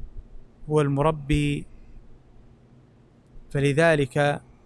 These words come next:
الدعاء يطلب من الله سبحانه وتعالى. هنالك دعا زكريا ربه. طبعا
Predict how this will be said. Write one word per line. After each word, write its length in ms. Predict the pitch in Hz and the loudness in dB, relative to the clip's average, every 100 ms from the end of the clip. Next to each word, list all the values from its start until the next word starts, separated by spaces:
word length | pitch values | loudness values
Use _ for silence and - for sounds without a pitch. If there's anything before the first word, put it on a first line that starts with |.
| - - - - - - - - - - - | -20 -20 -20 -20 -20 -20 -20 -20 -20 -12 -4
الدعاء 640 | 156 139 151 151 175 185 - - - - - _ - - - - - - - - - - - - - - - 175 | -4 2 2 4 2 0 -4 -20 -20 -20 -20 _ -20 -18 -16 -16 -18 -18 -16 -18 -20 -20 -20 -20 -20 -20 -4 0
يطلب 340 | 180 180 170 | 2 4 4
من 260 | 156 156 151 | 2 2 2
الله 380 | 151 156 139 | 2 2 2
سبحانه 560 | 127 139 - 147 139 123 | -2 -6 -2 0 2 0
وتعالى. 680 | 135 - 139 127 131 117 - - - _ _ - - - - - - - _ - - - | -4 -6 -2 0 0 -2 -8 -18 -20 _ _ -20 -20 -20 -20 -20 -20 -20 _ -20 -12 0
هنالك 460 | 156 190 180 160 160 | 4 4 4 2 2
دعا 340 | 151 156 156 | 2 4 2
زكريا 680 | 139 135 151 147 170 151 143 | 0 -2 -2 0 2 4 2
ربه. 760 | 139 123 131 127 127 123 131 - - - - _ - - _ _ - - - - - - _ - - _ - - - _ _ _ _ _ - - _ _ _ - - | 0 -2 -2 0 -2 -2 -6 -10 -20 -20 -20 _ -20 -20 _ _ -20 -20 -20 -20 -20 -20 _ -20 -20 _ -20 -20 -20 _ _ _ _ _ -20 -20 _ _ _ -8 -2
طبعا 480 | 156 147 151 143 | 2 2 2 0